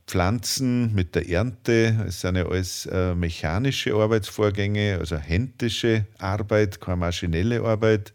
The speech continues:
Wir haben etwa dreißig bis fünfunddreißig Leute in der Verpackung. Auch auf das legen wir sehr, sehr viel Wert, dass das ökologisch gut ist. Wir verzichten da in Geimberg komplett auf Plastikverpackungen, haben uns entschieden, ausschließlich hundert Prozent recyclingfähige Wellpappe,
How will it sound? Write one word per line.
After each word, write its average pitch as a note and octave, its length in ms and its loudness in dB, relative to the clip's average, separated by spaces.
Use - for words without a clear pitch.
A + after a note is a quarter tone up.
Wir F#2 180 4
haben G2 140 2
etwa G2 260 2
dreißig F2+ 460 0
bis G2+ 140 -4
fünfunddreißig G2+ 760 0
Leute E2+ 260 0
in E2+ 220 0
der D#2+ 160 0
Verpackung. C3+ 960 0
Auch F#2 340 -6
auf F#2+ 160 -2
das G#2 300 0
legen A2+ 220 2
wir A2 100 2
sehr, G2 300 2
sehr G2+ 180 0
viel G2 220 -2
Wert, F2+ 320 2
dass G2+ 180 0
das G2+ 280 2
ökologisch G2+ 800 0
gut A2+ 260 -2
ist. A#2 420 0
Wir G#2+ 140 2
verzichten G#2 560 -6
da F#2+ 140 -2
in F#2+ 140 0
Geimberg G2+ 680 2
komplett F#2 560 0
auf - 160 -4
Plastikverpackungen, G#2+ 1400 -2
haben F#2 160 0
uns F#2+ 180 -2
entschieden, G2 640 0
ausschließlich F#2+ 880 0
hundert G2 240 0
Prozent F#2 500 -2
recyclingfähige F2 1000 -2
Wellpappe, A2 680 0